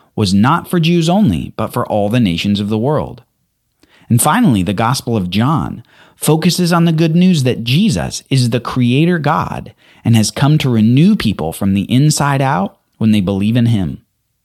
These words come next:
You can see that each of these four Gospels focuses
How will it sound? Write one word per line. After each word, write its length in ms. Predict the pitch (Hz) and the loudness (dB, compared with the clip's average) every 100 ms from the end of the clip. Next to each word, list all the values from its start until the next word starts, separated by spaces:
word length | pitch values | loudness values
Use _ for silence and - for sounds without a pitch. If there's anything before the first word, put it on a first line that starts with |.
| _ _ _ _ _ - - - | _ _ _ _ _ -20 -20 -4
You 140 | 175 | 0
can 160 | 180 208 | 4 4
see 160 | - 226 | 4 2
that 200 | 214 - | 0 -2
each 280 | 185 226 262 | -2 0 0
of 120 | 240 | 0
these 180 | 233 214 | 0 -2
four 380 | - 127 151 175 | -4 -2 0 0
Gospels 580 | 143 190 - 85 92 | 0 0 -2 -4 -8
focuses 800 | - - 214 226 - 65 78 - | -6 -2 -2 -2 -4 -4 -8 -10